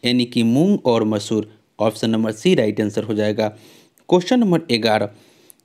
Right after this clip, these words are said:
क्वेश्चन नंबर ग्यारह में कह रहा है कि बिहार में गन्ना उत्पादन में अग्रणी जिला है। ग्यारह का राइट आंसर हो जाएगा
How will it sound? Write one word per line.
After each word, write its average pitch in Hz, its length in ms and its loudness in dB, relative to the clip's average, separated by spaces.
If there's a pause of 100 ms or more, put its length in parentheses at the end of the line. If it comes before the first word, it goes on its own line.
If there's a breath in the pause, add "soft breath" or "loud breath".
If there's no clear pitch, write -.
(140)
क्वेश्चन 175 280 2
नंबर 240 200 4
ग्यारह 190 320 2
में 214 140 -2
कह 185 100 2
रहा 185 80 4
है 185 60 0
कि 185 120 -2
बिहार 160 380 2
में 160 220 -2
गन्ना 170 380 2
उत्पादन 165 480 0
में 135 180 2 (320 loud breath)
अग्रणी 165 480 4
जिला 117 280 2
है। 117 180 2 (420 soft breath)
ग्यारह 151 320 2
का 208 140 0
राइट 147 240 2
आंसर 135 220 0
हो 127 140 0
जाएगा 117 380 2